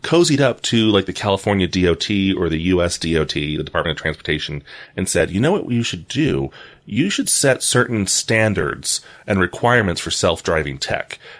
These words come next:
Has to be able to do this, has to have this kind of system, has to be able to recognize this and react this quickly and see these kinds of things and be tested for this many points of interface and interference. Oh, and by the way, we already have that, so we should just be the standard."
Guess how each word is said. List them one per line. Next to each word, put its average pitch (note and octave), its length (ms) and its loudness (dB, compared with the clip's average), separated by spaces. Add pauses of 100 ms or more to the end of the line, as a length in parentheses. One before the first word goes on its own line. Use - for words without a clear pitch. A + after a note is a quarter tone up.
Has G#2 320 0
to G#2+ 100 -2
be G2 200 2
able F2+ 140 2
to - 100 -6
do E2+ 200 -2
this, - 480 -2 (220)
has G#2+ 280 0
to A2 80 0
have F#2 520 0 (680)
this G#2 280 0
kind F#2+ 260 0
of E2+ 100 0
system, A#1+ 520 -4
has - 320 -4
to - 100 -10
be F2+ 160 -2
able D#2+ 140 -4
to - 120 -10
recognize D2+ 560 -4
this G#2+ 300 0
and D2+ 120 -8
react D#2 460 -4
this D#2+ 180 0
quickly C3+ 640 -2 (240)
and F#2 140 0
see F#2+ 160 0
these E2 240 -2
kinds D#2+ 240 -4
of C#2+ 80 -8
things G2+ 340 0
and D#2+ 80 -6
be D2+ 80 -6
tested F2 380 -6
for - 80 -8
this D#2+ 160 -6
many D#2+ 160 -4
points D2+ 280 -6
of D2 100 -6
interface D2+ 580 -4
and D2 100 -8
interference. E2 640 -4 (880)
Oh, E3 160 4
and A#2+ 100 2
by A#2+ 180 2
the A#2 120 2
way, A#2 200 2
we G#2+ 200 2
already G2+ 340 0
have C3+ 320 -2
that, F#2 240 0
so G#2 240 2
we A2+ 240 -2
should F3 220 -6
just C#3+ 240 -2
be C#3 100 0
the G#2+ 120 -4
standard." A2 580 -4